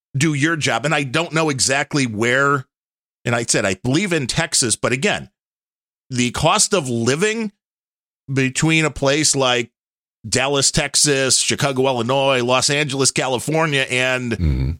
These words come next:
Speaker 1: you know, Dubuque, Iowa, little different. So you can't go by, "Ah, you're
Speaker 2: No.
Speaker 1: making thirty dollars an hour." In some places, thirty bucks an hour, you can't even afford rent and food.
Speaker 2: Sure.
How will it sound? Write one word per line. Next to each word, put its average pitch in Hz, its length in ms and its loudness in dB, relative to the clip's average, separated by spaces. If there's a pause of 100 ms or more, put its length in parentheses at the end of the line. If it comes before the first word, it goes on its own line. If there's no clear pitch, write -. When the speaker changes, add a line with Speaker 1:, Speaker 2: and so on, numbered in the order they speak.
Speaker 1:
you 123 120 0
know, 110 100 0
Dubuque, 170 440 0
Iowa, 131 560 0 (600)
little 170 260 2
different. 143 560 -2
So - 140 0
you 156 100 2
can't - 360 -2 (120)
go 147 300 4
by, 98 360 0 (280)
"Ah, 127 160 2
you're 110 180 2
Speaker 2:
No. - 40 2
Speaker 1:
making 135 280 0
thirty 151 320 0
dollars 135 360 0
an 143 80 0
hour." 143 180 2
In 117 60 -4
some 233 180 2
places, 175 340 0
thirty 160 280 2
bucks 151 260 2
an 131 60 0
hour, 147 240 2
you 127 100 0
can't 151 220 -2
even 127 160 -2
afford 123 440 0 (240)
rent 131 320 -2
and 113 140 -2
food. 76 420 -6 (540)
Speaker 2:
Sure. 90 260 0